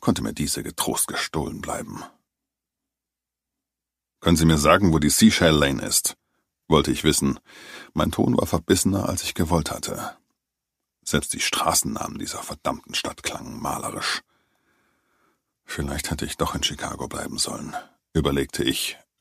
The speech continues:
schüttelte dann aber den Kopf. Dort hatte mich alles nur an Diego erinnert. Meine Freunde, meine Familie, mein Leben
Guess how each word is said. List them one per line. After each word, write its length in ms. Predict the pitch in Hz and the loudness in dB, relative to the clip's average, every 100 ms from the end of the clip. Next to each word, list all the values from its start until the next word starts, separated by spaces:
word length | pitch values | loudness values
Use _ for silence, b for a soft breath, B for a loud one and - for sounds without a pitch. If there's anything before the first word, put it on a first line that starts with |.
| - | 4
schüttelte 380 | 117 104 101 | 6 8 8
dann 220 | 101 85 67 | 6 6 4
aber 180 | 71 | 2
den 140 | 76 76 | 0 -2
Kopf. 440 | - - - - _ b b b b b _ | -4 -8 -10 -12 _ b b b b b _
Dort 220 | 80 - | 0 0
hatte 140 | - - | -2 -6
mich 200 | - - - | -6 -10 -6
alles 300 | 71 71 - | -4 -4 -4
nur 120 | - | -4
an 80 | - | -6
Diego 420 | 76 76 73 - | -4 -2 -2 -6
erinnert. 680 | - - 165 - - - - _ _ | -8 -8 -10 -8 -8 -10 -20 _ _
Meine 200 | 76 73 | -6 -2
Freunde, 360 | - 80 80 | 2 4 4
meine 200 | 67 65 | 2 0
Familie, 520 | 78 82 87 80 76 - B B B B B B B | 2 4 6 6 2 -2 B B B B B B B
mein 340 | 73 - - - _ _ _ | -4 -2 -6 -12 _ _ _
Leben 560 | - 90 101 113 78 71 | 0 6 8 6 4 -6